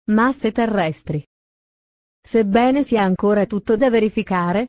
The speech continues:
le argomentazioni prodotte dai ricercatori sono piuttosto convincenti e il sistema planetario di Tau Ceti ha non solo concrete possibilità di essere reale,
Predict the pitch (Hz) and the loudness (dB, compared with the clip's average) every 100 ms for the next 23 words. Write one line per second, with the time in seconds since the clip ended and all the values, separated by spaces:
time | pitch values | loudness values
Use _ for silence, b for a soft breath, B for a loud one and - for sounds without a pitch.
0 | _ 202 208 226 220 226 240 233 226 220 | _ 0 2 2 2 2 2 2 0 -2
1 | - 254 277 262 220 208 240 240 196 185 | 2 2 2 2 0 0 0 0 0 0
2 | 175 160 170 - 175 175 185 220 233 - | 0 0 -2 -2 -2 0 0 -2 -4 0
3 | 233 226 196 180 202 202 - 247 220 208 | 2 2 0 0 0 0 -4 0 0 2
4 | 214 196 196 180 185 180 247 240 208 202 | 2 2 0 0 -2 0 0 2 2 2
5 | - 220 - 254 254 233 180 180 185 196 | 0 0 2 2 2 2 0 0 0 0
6 | 220 233 208 202 208 214 - 175 165 226 | 2 2 0 0 0 0 0 -2 0 0
7 | 240 - 220 226 226 226 240 240 220 208 | 0 0 0 0 0 2 0 0 0 0
8 | 220 226 254 247 202 - 202 208 208 226 | 2 2 0 0 -4 -2 0 0 0 0
9 | 233 247 - 240 240 185 170 170 208 | 2 0 0 0 2 0 0 0 -2